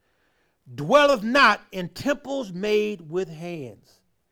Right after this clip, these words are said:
In other words, God is not in the statues created by man. Whether it's a person, a place, thing,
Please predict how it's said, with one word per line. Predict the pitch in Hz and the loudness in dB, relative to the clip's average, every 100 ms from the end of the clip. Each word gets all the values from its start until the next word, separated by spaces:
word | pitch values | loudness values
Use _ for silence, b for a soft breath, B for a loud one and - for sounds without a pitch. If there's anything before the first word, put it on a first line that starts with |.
| _ _ _ _ _ _ _ | _ _ _ _ _ _ _
In | 240 240 | 0 4
other | 330 330 | 6 6
words, | 302 311 302 | 10 10 10
God | 185 269 349 349 | 6 6 8 8
is | 294 247 | 8 6
not | 185 226 302 359 262 - - | 2 -4 2 6 4 2 -4
in | 240 | -2
the | 214 | -2
statues | - - 311 254 - 233 | -4 2 4 4 0 -4
created | - 247 233 233 226 | -4 -2 2 2 2
by | 226 233 | 0 0
man. | 208 156 107 - - - - - _ _ _ _ - | -4 -8 -12 -20 -20 -20 -20 -20 _ _ _ _ -2
Whether | 147 262 269 | 6 6 6
it's | 247 208 | 4 4
a | 202 | 0
person, | - 294 339 - 359 320 202 _ _ _ _ _ _ - | 8 10 10 4 -4 -6 -10 _ _ _ _ _ _ -4
a | 202 | -2
place, | 190 - - 311 330 320 - - _ _ _ _ _ _ _ _ _ _ | -2 -2 4 4 4 0 -8 -18 _ _ _ _ _ _ _ _ _ _
thing, | 294 320 339 311 | 2 4 2 -2